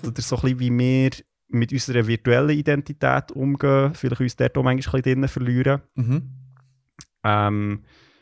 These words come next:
Speaker 1: der, äh, Nick Donato hat das während der Pandemie, ja, gezeichnet, geschrieben.
Speaker 2: Mhm.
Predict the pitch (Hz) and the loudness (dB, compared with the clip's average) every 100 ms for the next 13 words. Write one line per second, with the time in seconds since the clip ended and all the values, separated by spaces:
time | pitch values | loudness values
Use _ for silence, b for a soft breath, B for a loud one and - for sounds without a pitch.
0 | b b b _ _ _ _ _ _ 117 | b b b _ _ _ _ _ _ -2
1 | 110 107 107 107 117 120 127 123 139 120 | 4 6 6 4 2 0 2 4 4 2
2 | 117 117 107 - 117 110 117 120 135 139 | 2 0 0 0 0 2 2 2 2 2
3 | 143 - _ _ _ _ _ _ _ _ | -2 -8 _ _ _ _ _ _ _ _
4 | - - _ _ _ _ _ _ _ 127 | -20 -20 _ _ _ _ _ _ _ 0
5 | 113 117 - 113 127 - 123 - - - | 2 2 2 0 0 -4 -6 -8 -20 -20
6 | - 123 - 131 123 _ 127 113 127 | -6 -4 -2 -4 -6 _ -6 -2 -4